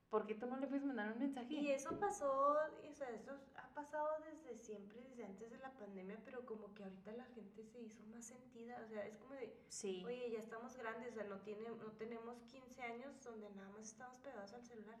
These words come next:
Speaker 1: Sí,
Speaker 2: Como que
Speaker 1: es
Speaker 2: quiero
Speaker 1: como
Speaker 2: mi
Speaker 1: de
Speaker 2: momento
Speaker 1: que,
Speaker 2: de paz.
Speaker 1: ajá.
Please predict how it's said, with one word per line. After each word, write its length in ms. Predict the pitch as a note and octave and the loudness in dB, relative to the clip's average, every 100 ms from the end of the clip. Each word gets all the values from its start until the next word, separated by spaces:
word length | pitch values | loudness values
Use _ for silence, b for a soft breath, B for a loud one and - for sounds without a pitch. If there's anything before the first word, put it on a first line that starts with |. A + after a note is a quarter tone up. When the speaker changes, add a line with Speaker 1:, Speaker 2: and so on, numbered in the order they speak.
| - - - - | -14 -20 -20 -12
Speaker 1:
Sí, 360 | - G#3 G3+ - | -4 -4 -4 -6
Speaker 2:
Como 100 | G#3+ | 2
que 200 | G#3+ A3+ | 4 6
Speaker 1:
es 220 | G#3+ - | 2 -6
Speaker 2:
quiero 160 | - A3+ | 4 8
Speaker 1:
como 160 | B3 B3 | 12 12
Speaker 2:
mi 60 | |
Speaker 1:
de 80 | A#3 | 12
Speaker 2:
momento 320 | A#3 G#3+ G3 | 12 10 10
Speaker 1:
que, 60 | A#3 | 8
Speaker 2:
de 60 | |
paz. 300 | A3+ A3+ A3+ A#3 - | 6 6 6 2 10
Speaker 1:
ajá. 460 | G#3 G#3 G3 F#3 | 10 10 0 -2